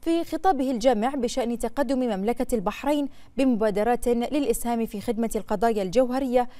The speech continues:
لاستقرار المنطقة وتنميتها، مؤكدا سموه بأن ما أعلن عنه جلالته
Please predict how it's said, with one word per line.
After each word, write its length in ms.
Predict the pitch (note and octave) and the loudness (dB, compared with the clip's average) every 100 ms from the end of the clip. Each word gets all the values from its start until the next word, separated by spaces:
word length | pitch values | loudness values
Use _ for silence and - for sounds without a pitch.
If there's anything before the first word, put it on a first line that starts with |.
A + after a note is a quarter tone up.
| - - | -18 -2
لاستقرار 500 | E4+ - D#4+ C4+ B3+ | 0 0 0 2 2
المنطقة 720 | G#3 A#3+ B3 A#3+ A#3 A#3 A3+ A#3 | 2 0 -2 -2 2 2 2 0
وتنميتها، 840 | G3+ G#3 G3+ A3 D#4+ A3 F#3+ - - - - _ - - - | -4 -2 0 0 0 -2 -8 -10 -16 -20 -20 _ -20 -18 -2
مؤكدا 480 | G#3 A3 B3+ A3 G#3 | 0 0 0 0 0
سموه 440 | A#3+ A3+ A3 D#4 | -2 -2 -2 0
بأن 380 | A#3+ A#3 G#3+ G#3 | 2 0 0 -2
ما 60 | G3+ | 0
أعلن 400 | B3 C4 A3+ A3 | 0 2 0 0
عنه 300 | A#3 A#3 A3+ | -2 -2 0
جلالته 540 | A#3 D#4+ C#4 - | 2 2 2 0